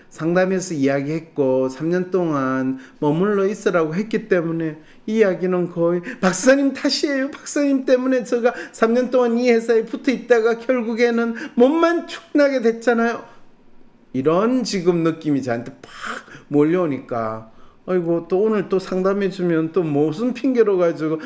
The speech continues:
삼 년 후에 내한테 이분이 또 이야기를 할까 막 걱정이 되네요.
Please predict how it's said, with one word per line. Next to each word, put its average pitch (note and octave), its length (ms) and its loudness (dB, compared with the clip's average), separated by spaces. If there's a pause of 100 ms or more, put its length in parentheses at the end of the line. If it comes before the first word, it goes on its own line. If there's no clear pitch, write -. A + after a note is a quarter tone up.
(120)
삼 F#3 240 -2
년 F#3+ 180 0
후에 D#3+ 180 0
내한테 C#3 1000 0 (220)
이분이 C#3+ 880 0 (440)
또 C#3 680 0 (1000)
이야기를 F3 320 4
할까 D3+ 240 -2
막 C#3+ 160 -6
걱정이 F#3 480 0
되네요. G#2+ 420 -6